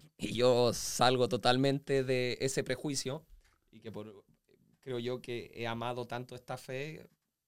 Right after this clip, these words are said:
ha sido porque me he dedicado a estudiar y a interiorizar. Y creo que hoy día el movimiento de los que estamos teniendo los jóvenes es justamente eso. O sea, "Oye, ya no quiero que me digas tú, papá, mamá, adultos,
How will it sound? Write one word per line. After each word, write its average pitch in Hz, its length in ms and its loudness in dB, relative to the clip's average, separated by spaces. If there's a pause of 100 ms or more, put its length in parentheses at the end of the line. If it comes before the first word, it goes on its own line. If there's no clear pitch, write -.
(120)
ha 110 100 -14
sido 120 300 -14
porque 113 400 -14
me 117 120 -4
he - 20 -2
dedicado 117 320 -2
a 120 40 -4
estudiar 123 520 -8
y 135 40 -6
a - 20 -8
interiorizar. 113 720 -6 (500)
Y 117 100 -14
creo 160 140 -6
que 165 60 -8
hoy 143 80 -4
día 147 180 -6
el 131 220 -4
movimiento 120 600 -8
de 113 420 -6
los 113 240 -6
que - 140 -14
estamos 120 340 -8
teniendo 117 360 -8
los 104 120 -10
jóvenes 131 680 -10 (360)
es - 80 -18
justamente 135 580 -10
eso. 147 140 -12
O - 40 -14
sea, - 140 -20 (220)
"Oye, 139 280 -20
ya - 560 -16
no 131 220 -14
quiero 170 540 -6
que 160 300 -8
me 156 180 -8
digas 165 360 -6
tú, 175 280 -18
papá, 143 420 -16
mamá, 123 400 -14 (180)
adultos, 147 680 -10